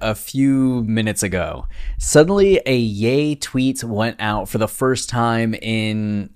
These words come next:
a long time, and it said, "I'm on Spaces," and it was just like, "What? What is happening? Ye is on Spaces?" So people joined, and it was about twelve thousand people, uh, and growing.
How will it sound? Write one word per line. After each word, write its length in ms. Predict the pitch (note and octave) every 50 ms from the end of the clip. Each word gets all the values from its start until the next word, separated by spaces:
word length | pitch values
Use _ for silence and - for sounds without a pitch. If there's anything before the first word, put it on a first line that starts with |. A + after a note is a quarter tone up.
| -
a 80 | - G2+
long 500 | G2 G2 F#2+ F#2+ G#2 G#2+ A2+ A2+ A2 A2
time, 480 | - - F2+ E2+ D#2 D2+ D2+ D2+ D2 - _ _ - - - - - - -
and 200 | G#2+ A2+ A#2 A2+
it 100 | A2 -
said, 180 | - A#2+ A2 - -
"I'm 320 | - G#2+ A#2 C3+ D#3 D3+ C3+
on 300 | - B2+ B2+ B2+ B2+ A#2
Spaces," 840 | - - - - - A#2+ A#2+ A#2 A2+ - G#2 E2+ E2 E2 D#2+ F#2+ G#2+
and 180 | - G#2 G#2
it 40 | G#2
was 160 | G#2 G#2 G#2
just 200 | G2+ G#2 G#2 -
like, 180 | G#2+ F#2+ F2+ F2 -
"What? 460 | F2+ E2 E2+ E2+ F2 G#2 C#3 D#3+ - _ -
What 320 | - A#2+ G2+ G2+ A2+ C3 D3
is 100 | C#3 -
happening? 600 | - - - G#3+ A#3 A3+ G3+ D#2+ D#2 D#2 D2+ - - _ _ - _ _ -
Ye 300 | F#2 F#2+ G#2 A2+ B2 C#3
is 120 | C3+ B2
on 180 | C3 C3 B2+ A#2+
Spaces?" 600 | - - A2 G2+ A2+ A#2 - D#3 D#3+ D#3+ - - - - - - - -
So 240 | - - D3+ C#3+ C3+
people 380 | G#2+ - - G#3 G#3 B3+ A#3
joined, 680 | E3 G#2+ G#2 B2+ C3 C#3 B2 F#2 D#2+ D2+ D2+ - - - - -
and 580 | A#2+ A#2+ A#2+ A#2 A#2 A#2 A#2 A#2 A#2 A#2 A#2 -
it 120 | - B2+ B2+
was 180 | B2+ C3+ B2
about 260 | A#2+ A#2 - - - -
twelve 460 | - - - C3 C#3+ D3+ E3 D#3 -
thousand 440 | - D3+ C#3 C#3+ C3+ C3 B2 A2+ G2+
people, 680 | - - A2+ A2 - A2 G#2+ G#2+ G#2+ G#2 G2+ G2+ G2+ D2
uh, 340 | F2+ G2 G2 F#2+ F#2 F2+ E2+
and 440 | - G2+ G#2 G2 G2+ G2 F2+ - -
growing. 580 | - G2+ G2 G2+ G#2+ G#2 F#2+ E2 D#2+ D#2+ E2+ F2